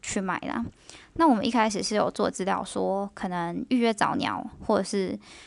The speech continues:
先给他定金啊，把那个房型定下来啊。开案第一天去拿到的价格可能会比较好一点。我会说可能是因为我那个时候也说，诶，大-，大家说早鸟会比较优惠，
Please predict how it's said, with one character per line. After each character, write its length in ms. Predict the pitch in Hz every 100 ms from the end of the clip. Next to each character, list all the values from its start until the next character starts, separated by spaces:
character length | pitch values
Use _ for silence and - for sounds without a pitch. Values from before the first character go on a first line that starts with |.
| - -
先 480 | - 220 214 208
给 180 | 208 -
他 320 | 196 190 190 202
定 220 | 254 220
金 240 | 208 208
啊， 140 | 190 185
把 140 | -
那 100 | 190
个 60 | 208
房 180 | 185
型 120 | 185 190
定 240 | - 208
下 200 | 196 185
来 200 | 165 -
啊。 180 | 50 65 - - _ - _
开 160 | 294
案 120 | 320
第 100 | 294
一 60 | 277
天 240 | 277 262
去 220 | 254 - 240
拿 220 | 202 190
到 140 | 226
的 140 | 208 190
价 400 | - 226 156 -
格 380 | - 113 80 - - - - _ - _ _ _ _ _ _ _ _ _ _
可 240 | - 208
能 160 | 185 185
会 160 | 254
比 180 | 294 -
较 180 | - 214
好 300 | 208 - -
一 140 | - 208
点。 400 | 208 185 - - - - - _ _ _
我 120 | 220
会 140 | 214 302
说 160 | 302
可 380 | 294 - - 202
能 200 | 190 185
是 220 | 196 226
因 200 | 214 214
为 120 | 214 202
我 140 | 175
那 80 | 196
个 60 |
时 100 | 208
候 60 | 196
也 80 | -
说， 220 | 190 208
诶， 100 | 226
大-， 280 | 233 233 220
大 180 | 220 214
家 60 |
说 180 | 220 220
早 220 | 214 180
鸟 100 | 185
会 120 | 185
比 60 | 196
较 140 | 180
优 220 | 175 170 185
惠， 280 | - -